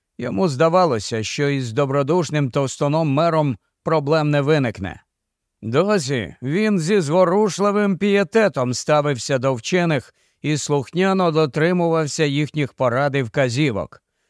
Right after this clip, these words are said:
Але коли Гарріс почув про план евакуації, вираз його пухкого обличчя відразу ж став по-віслючому впертий.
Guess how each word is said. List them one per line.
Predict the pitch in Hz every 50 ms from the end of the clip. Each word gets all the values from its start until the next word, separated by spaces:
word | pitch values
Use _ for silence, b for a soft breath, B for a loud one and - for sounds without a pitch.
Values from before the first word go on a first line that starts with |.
| _ _ _
Але | - - - 147 156 160 160 147
коли | - - - 143 135 135 143 156 165 156
Гарріс | 120 117 156 170 160 151 143 131 -
почув | - - 147 147 135 - - 170 170 160 127
про | 104 127 131 127
план | 104 - 151 165 165 156 151 -
евакуації, | - 143 123 127 117 - - 131 131 143 175 202 185 - - - 139 123 107 87 - _ _ _ _ _ _ _
вираз | - 107 113 127 175 214 214 214 214 214 190 139 165
його | 196 196 185 196 190 170
пухкого | - 185 180 165 - - - 190 185 170 170 170 165 170
обличчя | 165 147 151 175 190 175 147 - - 175 151
відразу | 143 147 123 131 135 165 180 180 151 151 175
ж | 156 127 -
став | - - - 156 160 170 151 120
по-віслючому | - 147 139 131 139 123 - - 127 127 139 156 147 - 151 147 147 147
впертий. | 139 - - - - 151 143 127 113 - - 107 92 -